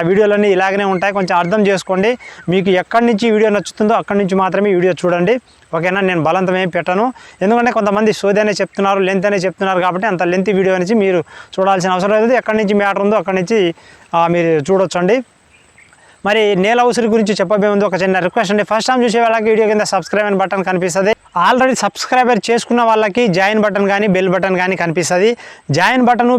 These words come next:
బెల్ బటన్ కనిపిస్తే సబ్స్క్రైబ్ బటన్ నొక్కకండి. కొత్త వారికి మాత్రమే సబ్స్క్రైబ్ అని కనిపిస్తది. సబ్స్క్రైబ్ బటన్ నొక్కండి. నొక్కగానే పక్కన ఒక బెల్ బటన్ వస్తది. బెల్ బటన్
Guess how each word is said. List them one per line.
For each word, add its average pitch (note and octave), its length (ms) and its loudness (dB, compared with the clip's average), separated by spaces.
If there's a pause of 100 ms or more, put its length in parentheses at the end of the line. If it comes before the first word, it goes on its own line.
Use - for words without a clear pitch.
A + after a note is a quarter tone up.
బెల్ G#3+ 200 2
బటన్ G#3+ 260 0
కనిపిస్తే G3+ 340 -2 (100)
సబ్స్క్రైబ్ G#3 440 0
బటన్ G3 260 0
నొక్కకండి. F#3+ 480 0 (500)
కొత్త G3 200 -2 (120)
వారికి B3 320 2
మాత్రమే A#3 380 0
సబ్స్క్రైబ్ G#3 420 0
అని G3+ 140 -2
కనిపిస్తది. F#3+ 440 -2 (100)
సబ్స్క్రైబ్ G3 420 -2
బటన్ F#3+ 260 -2
నొక్కండి. G3+ 420 0
నొక్కగానే G3 460 -2
పక్కన F#3+ 260 -4
ఒక F3 160 0
బెల్ F3 180 0
బటన్ F#3+ 240 0
వస్తది. F#3+ 320 0
బెల్ F3 200 0
బటన్ F3+ 220 -2